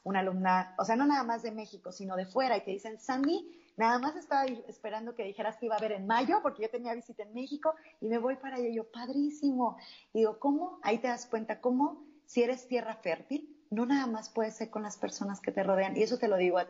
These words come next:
ti, Judith, porque estás haciendo este programa, y sé que lo haces sacando tiempo que va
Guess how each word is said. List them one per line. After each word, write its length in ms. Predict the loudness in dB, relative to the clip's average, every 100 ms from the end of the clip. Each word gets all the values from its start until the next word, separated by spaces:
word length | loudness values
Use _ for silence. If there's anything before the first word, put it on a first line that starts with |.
| -4
ti, 160 | -4
Judith, 380 | -2 -2 -2 -4
porque 580 | -4 -2 2 2 2 -2 -18 -12 -6
estás 260 | 0 0
haciendo 280 | 2 0 -2
este 140 | -6 -6
programa, 760 | -2 0 2 0 0 -4 -6 -20 _
y 80 | -2
sé 140 | 0
que 60 | 0
lo 80 | 0
haces 360 | -2 -4 -6 _ _ _
sacando 520 | -4 -2 0 0 -2
tiempo 640 | -2 -2 -2 -4 -2 -2 -2 -12 _
que 120 | -2 2
va 400 | 4 2 -2